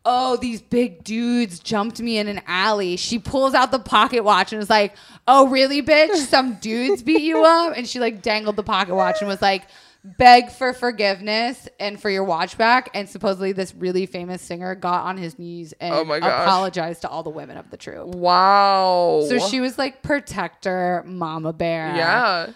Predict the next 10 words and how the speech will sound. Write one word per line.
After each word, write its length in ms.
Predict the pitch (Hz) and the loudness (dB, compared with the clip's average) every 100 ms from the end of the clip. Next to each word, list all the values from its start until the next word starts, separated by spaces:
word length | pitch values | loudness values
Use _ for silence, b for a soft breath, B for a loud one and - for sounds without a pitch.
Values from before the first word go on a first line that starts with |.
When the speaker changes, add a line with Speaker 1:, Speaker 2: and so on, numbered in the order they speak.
| _ - | _ -2
Speaker 1:
Like, 200 | 240 233 | -2 -2
yes, 420 | 214 208 214 247 | -6 2 4 2
she 140 | - 277 | -2 -4
was 180 | 285 254 | -4 -6
using 360 | 254 262 240 | -10 -10 -10
violence 920 | 175 180 170 196 220 240 254 285 - - | -6 -4 -2 -2 -2 -2 -4 -8 -16 -8
to 220 | 277 233 | -6 -6
get 360 | 180 202 196 - | -2 -2 -2 -2
all 240 | 196 190 | 0 0
this 600 | 185 190 185 190 180 - | -2 -4 -4 -6 -12 -20